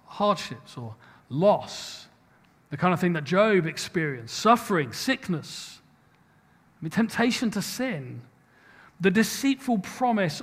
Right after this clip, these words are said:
of fulfillment outside of Christ. Like this thing, <laughs> you don't really need Jesus to fulfill you.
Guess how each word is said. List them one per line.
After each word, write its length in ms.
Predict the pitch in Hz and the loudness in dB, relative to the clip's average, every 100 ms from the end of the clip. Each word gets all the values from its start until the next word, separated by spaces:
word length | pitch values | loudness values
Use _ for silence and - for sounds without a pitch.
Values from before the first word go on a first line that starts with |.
| - | 2
of 440 | 185 165 147 - - - _ _ | 2 2 -6 -16 -20 -20 _ _
fulfillment 760 | - 180 - - 269 196 151 | -4 -4 -2 0 2 2 0
outside 540 | 170 160 - - 196 175 | -2 -4 -4 0 2 2
of 140 | 147 | -2
Christ. 800 | - 208 135 120 - - - - - _ _ _ _ _ _ _ - | -6 -4 -4 -8 -16 -18 -20 -20 -20 _ _ _ _ _ _ _ -14
Like 140 | 135 | -10
this 520 | 139 143 208 214 - - | -8 0 0 0 -6 -10
thing, 520 | - 196 233 254 247 - | -6 -2 -2 -2 -6 -12
<laughs> 140 | - 208 | -8 -4
you 80 | - - - _ _ _ _ _ | -4 -8 -20 _ _ _ _ _
don't 300 | 427 202 139 | -16 -12 -4
really 340 | 151 170 165 | -2 0 0
need 400 | 151 143 131 127 | -2 -2 -4 -6
Jesus 840 | 120 123 120 120 107 143 403 - - | -8 -8 -6 -8 -6 -6 -6 -10 -12
to 100 | 226 | -12
fulfill 500 | - 208 - 208 247 | -12 -14 -12 -8 -6
you. 240 | 269 359 | -6 -6